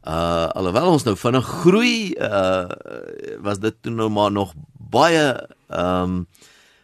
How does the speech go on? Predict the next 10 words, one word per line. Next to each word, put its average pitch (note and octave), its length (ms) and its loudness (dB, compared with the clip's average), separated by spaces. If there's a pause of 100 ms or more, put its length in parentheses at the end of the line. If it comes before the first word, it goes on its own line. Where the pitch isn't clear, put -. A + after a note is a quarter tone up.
(200)
uh, - 760 -10 (220)
insignificant, A#2+ 1400 2
as F2 120 -4
ek F#2+ 80 -6
dit F#2 160 -2
so G#2 200 0
kan E2 240 -6
sê, D#2 420 -4 (800)
tot C3 300 4
die G2+ 500 0